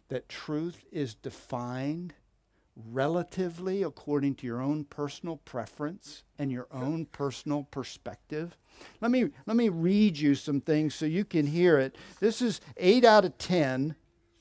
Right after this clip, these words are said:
in your particular generation say this, and I'm quoting,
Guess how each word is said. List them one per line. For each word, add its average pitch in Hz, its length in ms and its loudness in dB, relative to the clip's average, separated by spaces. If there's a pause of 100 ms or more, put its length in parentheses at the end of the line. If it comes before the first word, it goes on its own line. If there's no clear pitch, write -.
(720)
in 151 180 2
your 180 180 4
particular 185 580 2
generation 151 880 0 (400)
say 180 380 8
this, 156 340 4
and 139 80 -2
I'm 160 180 0
quoting, 156 500 2